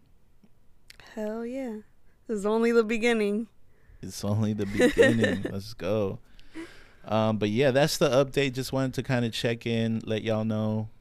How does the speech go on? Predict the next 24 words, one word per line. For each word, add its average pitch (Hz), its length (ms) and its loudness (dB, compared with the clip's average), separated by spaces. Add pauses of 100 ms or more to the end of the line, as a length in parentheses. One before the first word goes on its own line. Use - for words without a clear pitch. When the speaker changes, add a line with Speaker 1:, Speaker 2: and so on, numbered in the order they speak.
(100)
Speaker 2:
Um, 107 500 4
I 123 360 2
also 113 320 0
wanna 110 260 0
let 107 200 -2
y'all 107 200 0
know, 107 320 -2
I 107 120 -2
think 127 280 -4
I'm 123 140 0
gonna 120 280 -2
continue 110 760 -4 (920)
recording 110 640 -2
podcasts 104 680 -4
in 95 120 -4
some 101 260 -6
sort 101 260 -6
of 98 80 -10
capacity. 107 840 -6 (420)
I 104 60 -8
might 104 220 -2
have 104 240 -6
to, 98 400 -6 (1080)
ch-, - 200 -6